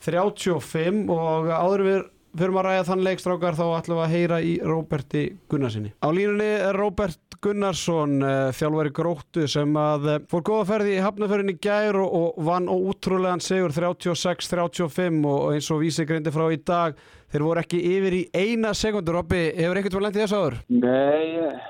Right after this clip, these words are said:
Speaker 2: held ekki, sko, en ég er reyndar ekkert rosalega minnugur, sko.
Speaker 1: Þú væri alveg til að vin-, venjast þessu?
Speaker 2: Já, já, já. Þetta er svona svolítið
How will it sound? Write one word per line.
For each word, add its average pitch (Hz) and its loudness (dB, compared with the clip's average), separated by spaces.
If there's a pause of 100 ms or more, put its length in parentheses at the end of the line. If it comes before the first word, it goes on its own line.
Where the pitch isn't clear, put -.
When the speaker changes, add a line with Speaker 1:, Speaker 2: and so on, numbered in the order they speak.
(240)
Speaker 2:
held 143 -2
ekki, 202 2
sko, 117 0
en 120 2
ég 120 4
er 123 4
reyndar 120 2
ekkert - -2
rosalega 131 2
minnugur, 143 2
sko. 107 -2 (180)
Speaker 1:
Þú 135 0
væri 143 2
alveg 139 -2
til 151 2
að 143 0
vin-, 175 -2
venjast 165 0
þessu? 180 0 (260)
Speaker 2:
Já, 135 0
já, 135 0
já. 127 2 (120)
Þetta 120 -2
er 135 4
svona 135 2
svolítið 127 2